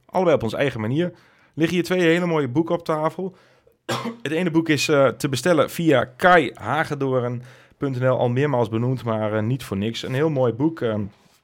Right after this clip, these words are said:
ja, en het ligt hier op tafel, eh, geschreven door Ada Kerkdijk van Texpress. En, ehm, met, eh, ja, wil je, wil je nou meer weten over zijn strijd, waar die tegenaan is gelopen en vooral hoe je die switch kan maken, eh, dan is het lezen van het boek, eh, echt, eh, interessant.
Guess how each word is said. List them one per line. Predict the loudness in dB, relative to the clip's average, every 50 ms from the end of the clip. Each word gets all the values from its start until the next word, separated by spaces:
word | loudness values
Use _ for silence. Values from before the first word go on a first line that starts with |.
| _ _ _ _ _
ja, | _ -4 -2 0 0 0
en | -2 -6
het | -8 -8
ligt | -8 -8 -6
hier | -6 -6
op | -4
tafel, | -4 -4 -4 -4 -4 -4 -4 -4 -4 -4
eh, | -6 -6
geschreven | -8 -10 -8 -6 -6 -4 -2
door | -4 -4
Ada | -2 -2 0 0 -2
Kerkdijk | -2 -2 -4 -4 -4 -2 -2 -4 -4 -4 -6
van | -8 -10 -8
Texpress. | -8 -8 -8 -8 -10 -6 -6 -4 -6 -6 -10 -18 -20 -20 -20 -20 -20 -20 -20 -20 _
En, | -6 -2 -2 -2 -2 -2
ehm, | -2 -2 0 0 0 0 -2 -2 -4 -4 -6 -8 -8
met, | -8 -8 -8 -8 -6 -6
eh, | -6 -6 -4 -4 -6 -6 -6
ja, | -8 -8 -8 -8 -8 -8
wil | -6 -6
je, | -6 -6
wil | -6 -8 -6 -4 -4
je | -4 -2
nou | -2 -2
meer | -2 -2 -2 -2
weten | -2 -2 -4 -4 -4
over | -4 -4 -4 -4 -6
zijn | -6 -6 -6 -6
strijd, | -6 -6 -6 -4 -2 -2 -2 -4 -6 -8 -14 -10
waar | -8 -6 -6 -4
die | -6 -6
tegenaan | -4 -4 -4 -4 -2 -4 -4
is | -4 -6
gelopen | -6 -6 -4 -4 -4
en | -6
vooral | -4 -2 0 0 0 0 -2 -6 -16 -20 -20 -20 -20 _ _ _
hoe | -4 -2 -2
je | -2
die | -2 -4
switch | -4 -4 -6 -6 -4
kan | -4 -4 -2
maken, | 0 -2 -2 -2 -4 -6 -6 -6 -6 -4
eh, | -4 -6 -6
dan | -6 -6 -6
is | -6 -6
het | -6 -4
lezen | -2 -2 -2 -4 -6
van | -8 -8
het | -8 -6
boek, | -8 -8 -8 -8
eh, | -10 -10 -10 -10 -8 -4
echt, | -4 -4 -4 -6 -8 -10
eh, | -8
interessant. | -8 -8 -10 -8 -8 -6 -6 -8 -8 -12